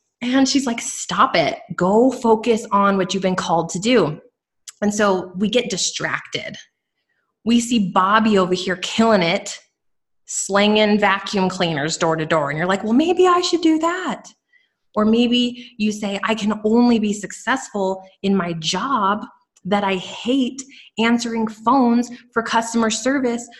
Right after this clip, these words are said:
for minimum wage." Well, why are you still sitting there? Or why are you selling vacuums when you hate sales? I'll tell you why. It's because you are taking what other people are doing as your truth.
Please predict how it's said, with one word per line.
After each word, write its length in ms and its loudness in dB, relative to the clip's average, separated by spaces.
for 100 0
minimum 460 2
wage." 500 -4
Well, 160 2
why 340 2
are 120 2
you 180 0
still 300 -2
sitting 440 -2
there? 420 -12
Or 380 2
why 240 2
are 80 2
you 160 2
selling 360 2
vacuums 520 0
when 200 2
you 100 -4
hate 300 -4
sales? 680 -10
I'll 60 -4
tell 220 -4
you 140 0
why. 320 -2
It's 140 -8
because 340 -4
you 180 -2
are 120 -2
taking 380 -6
what 180 -4
other 260 -2
people 400 -4
are 120 0
doing 380 -4
as 200 -6
your 160 -6
truth. 440 -12